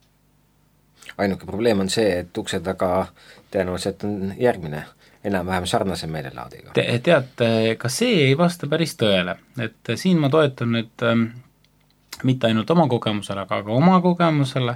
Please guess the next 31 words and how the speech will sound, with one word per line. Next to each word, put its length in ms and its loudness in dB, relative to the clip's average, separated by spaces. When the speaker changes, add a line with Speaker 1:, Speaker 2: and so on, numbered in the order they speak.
Speaker 2:
et, 500 -6
ähm, 800 -2
äh, 800 -6
vat 380 -10
väga 420 0
palju 260 2
väga 300 4
häid 180 2
töötajaid 480 -2
turul 380 0
on. 140 0
See 180 0
ei 60 2
ole 160 -4
kunagi 260 -2
küsimus. 380 -4
Aga 160 -2
neid 100 0
on 80 0
natuke 240 -2
raske 240 0
üles 240 2
leida. 220 -16
Et 100 -18
sellega 300 4
peab 180 -6
päris 280 2
palju 180 -4
vaeva 240 4
nägema. 300 -8
Aga, 260 0